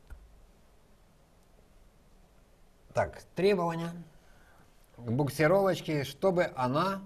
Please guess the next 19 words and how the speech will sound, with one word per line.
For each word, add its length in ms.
была 400
максимально 880
безопасна, 800
да? 160
Ну, 200
давайте 320
вот 100
это 140
максимально 500
безопасно, 840
вот 140
это 240
все 180
такие 360
умные 300
слова 260
не 120
будем 340
писать. 400